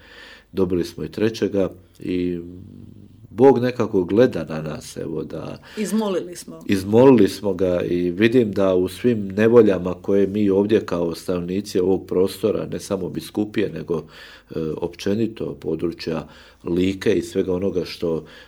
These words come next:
Speaker 1: e, biskupija obuhvaća, Bog, e, i svu tu patnju našega naroda koji je kroz cjelokupnu hrvatsku povijest itekako prepatio, rekli može i najviše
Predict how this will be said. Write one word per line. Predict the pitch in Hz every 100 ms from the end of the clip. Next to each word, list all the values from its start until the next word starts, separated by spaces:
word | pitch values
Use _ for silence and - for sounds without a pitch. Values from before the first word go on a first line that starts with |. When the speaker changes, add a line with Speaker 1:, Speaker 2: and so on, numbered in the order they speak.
| _
Speaker 1:
e, | 82 82
biskupija | 85 - 101 101 104 90
obuhvaća, | 82 80 107 110 117 - 101 90 - _ _ _ _ _ _ _ _ _
Bog, | 76 76 107 120 107
e, | 95 87 82 78
i | - 78
svu | - 110
tu | - 90
patnju | 95 92 - 95
našega | 80 80 - 82 76
naroda | 76 78 85 92 85
koji | 80 85 85 85
je | 80 78 - - - -
kroz | - 87 80 - -
cjelokupnu | 135 117 87 82 - 82
hrvatsku | 90 90 82 - 85
povijest | 92 87 80 76 -
itekako | - - - 110 -
prepatio, | - 78 - 95 - 101 95 - _ _ _
rekli | - 87 98
može | 82 82 85
i | 82
najviše | 95 87 113 117 - 73